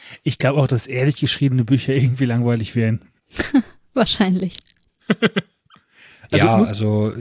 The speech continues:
Speaker 3: so, da kommt halt sowas raus wie vierundzwanzig Wege zum, äh, zum Fasttod oder sowas, ne? Oder hier, ne? Vierundzwanzig, vierundzwanzig Tode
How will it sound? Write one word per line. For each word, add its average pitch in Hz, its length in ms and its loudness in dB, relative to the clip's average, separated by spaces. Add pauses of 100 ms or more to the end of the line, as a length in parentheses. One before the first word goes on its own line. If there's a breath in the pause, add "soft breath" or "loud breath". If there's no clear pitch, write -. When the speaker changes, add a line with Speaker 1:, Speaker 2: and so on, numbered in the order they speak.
(120)
Speaker 3:
so, 107 180 0
da 110 140 2
kommt 123 220 -2
halt 113 140 2
sowas 113 360 0
raus 113 300 0
wie 110 120 2
vierundzwanzig 113 580 0
Wege 113 240 2
zum, 107 420 -2
äh, 101 640 -2
zum 110 220 -6
Fasttod 104 580 -2
oder 98 220 -4
sowas, 95 420 -8
ne? 123 220 -4 (640)
Oder 104 180 -4
hier, 101 460 -2 (380)
ne? 110 420 -6 (480)
Vierundzwanzig, 104 920 -2 (160)
vierundzwanzig 107 580 -6
Tode 104 380 -4